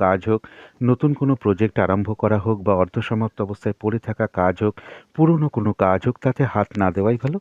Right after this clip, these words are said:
সেগুলো করতে গিয়ে আপনি নানান রকম সমস্যা বা বাধাবিঘ্নতার সম্মুখীন হতে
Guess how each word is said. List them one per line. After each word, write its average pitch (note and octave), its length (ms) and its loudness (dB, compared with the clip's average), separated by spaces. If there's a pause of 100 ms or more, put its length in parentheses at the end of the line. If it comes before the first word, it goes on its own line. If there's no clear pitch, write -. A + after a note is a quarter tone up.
(340)
সেগুলো E3 380 4
করতে - 320 -4
গিয়ে C3 160 2
আপনি C#3+ 120 -4 (100)
নানান C3+ 300 0
রকম D3+ 160 -6 (120)
সমস্যা G#2+ 440 -2
বা A#2 160 -4
বাধাবিঘ্নতার F#2+ 640 -4
সম্মুখীন G2+ 460 -4
হতে G2 140 -6